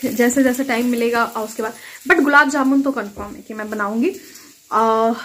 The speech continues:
तो अभी बस ये बना लेती हूँ मैं। और मेरा kitchen बहुत गंदा है, मैं अभी साफ़ सफाई करने वाली हूँ। अभी मैंने just झाड़ू पोछा किया है बहुत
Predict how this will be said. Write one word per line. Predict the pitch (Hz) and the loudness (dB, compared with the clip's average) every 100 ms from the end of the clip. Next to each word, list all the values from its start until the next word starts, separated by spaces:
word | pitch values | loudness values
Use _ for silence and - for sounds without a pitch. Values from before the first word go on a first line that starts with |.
| - - - | -16 -20 -4
तो | 294 302 | 2 4
अभी | 294 285 269 330 | 4 2 4 4
बस | 311 311 - - 320 302 302 - - - 240 | 2 0 -6 -6 0 2 0 -4 -18 -10 -2
ये | 254 | -2
बना | 233 233 233 | 0 0 2
लेती | 269 269 | 2 2
हूँ | 294 | 0
मैं। | 277 - - - - | 0 -4 -14 -20 -16
और | 185 | -8
मेरा | 233 | -8
kitchen | 233 240 247 | -6 -4 -2
बहुत | 214 196 214 | -2 -4 -6
गंदा | 214 247 | -6 -8
है, | 247 247 | -6 -2
मैं | 240 | -2
अभी | 240 269 | 2 0
साफ़ | - - - 233 240 | -2 -6 0 0 0
सफाई | 269 262 | -6 -4
करने | 247 226 233 | -4 -4 -4
वाली | 214 220 | -2 -2
हूँ। | 233 | -2
अभी | 233 | -2
मैंने | 240 240 | -2 0
just | 262 262 | -2 -2
झाड़ू | 240 220 233 | -2 -2 0
पोछा | 233 240 | 0 -2
किया | 233 226 | -4 -4
है | 220 | -4
बहुत | 226 220 208 | -6 -12 -14